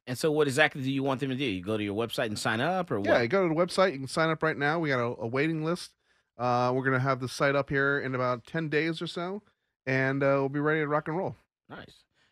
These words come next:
Speaker 1: And so what, what are they gonna get from those services?
Speaker 2: Uh, you're gonna be able to buy and sell cryptocurrencies, Bitcoin, Ethereum, Dogecoin, uh, things like that, and, uh, you'll be able to, uh,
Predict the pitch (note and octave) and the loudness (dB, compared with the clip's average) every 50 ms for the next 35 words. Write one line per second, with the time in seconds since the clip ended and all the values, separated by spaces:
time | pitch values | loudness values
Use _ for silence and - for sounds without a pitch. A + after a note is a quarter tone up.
0 | _ - B2 B2 A2 - E3+ D3 C3+ C3 B2+ - - - C#3+ F3 F3+ F3 D#3+ D3+ | _ -8 -8 -6 -2 2 2 2 4 2 0 -2 0 2 2 2 4 2 2 0
1 | D#3+ D3 C#3 C#3+ D#3 A#2+ - C3 B2 A#2 G#2+ - B2+ A2 F2+ E2 - - - - | 0 0 0 -2 -2 -4 -4 -4 -4 -4 -4 -4 -4 -6 -6 -8 -10 -14 -18 -20
2 | - _ _ _ - - _ _ _ _ _ - D#3 D3+ D#3 D#3+ D#3+ D#3+ D#3 E3 | -20 _ _ _ -20 -20 _ _ _ _ _ 6 8 8 8 8 6 4 4 2
3 | D#3 D3+ D3 D#3 D3 D3 D3 C#3+ C3+ D3 C#3+ C#3+ C#3 C#3 B2+ B2 C#3 C3 C3 C3 | 0 0 2 2 2 2 0 -2 -2 0 0 0 0 0 0 0 2 4 4 4
4 | C3+ C#3+ D3 D3 D3+ D#3 - - B2+ B2+ B2+ B2 B2 - - - D#3+ D3+ D3+ D3 | 4 4 2 0 -2 -4 -6 -6 -4 -4 -4 -4 -6 -8 -6 -2 0 0 2 0
5 | D#3 D3+ - - E3 D3 - - D#3+ D3 D3 - - D#3+ D3+ D3+ C#3+ E3+ E3+ D#3+ | -2 -4 -6 -6 -6 -6 -6 -4 -4 -4 -4 -4 -6 -6 -6 -6 -6 -8 -8 -8
6 | C3+ - D3 C3 - - D#3 C#3+ C#3 C#3+ D3 C3+ - C#3 C3+ C3+ C3+ C3+ C3+ C#3 | -8 -6 -8 -8 -6 -6 -6 -4 -4 -4 -6 -6 -4 -4 -2 0 0 -2 -2 -4
7 | C#3 C#3 C#3 C3+ C#3 - _ _ _ _ _ _ _ _ - C#3+ C#3 C#3+ C#3 - | -4 -6 -6 -8 -10 -12 _ _ _ _ _ _ _ _ -4 -2 -2 -2 -2 -4
8 | - - D3 C#3 C#3 C#3 C#3 C#3 C3+ C3+ C3+ _ - G2+ A2 A2 A2+ A2 A2 A2+ | -6 -4 -2 -2 -2 -2 -4 -4 -6 -8 -10 _ -16 -14 -12 -10 -10 -10 -10 -10
9 | A#2 - _ _ _ - C3 C3 B2 C#3 B2 - - C3+ C3+ - - - - A#2+ | -12 -14 _ _ _ -14 -12 -8 -6 -6 -6 -6 -4 -4 -2 -4 -4 -6 -10 -10
10 | B2 B2+ B2+ C3 C3 C3 B2+ B2+ B2+ B2+ B2+ C3 C3+ C3 B2+ C#3+ C#3+ C#3+ C#3+ C3+ | -8 -6 -4 -4 -2 0 2 2 2 2 0 0 -2 -2 0 0 0 0 0 0
11 | - D3+ D3 D3 C#3+ C#3+ C#3+ C#3+ C#3+ C#3+ C#3+ | 0 0 0 0 2 2 2 2 2 2 0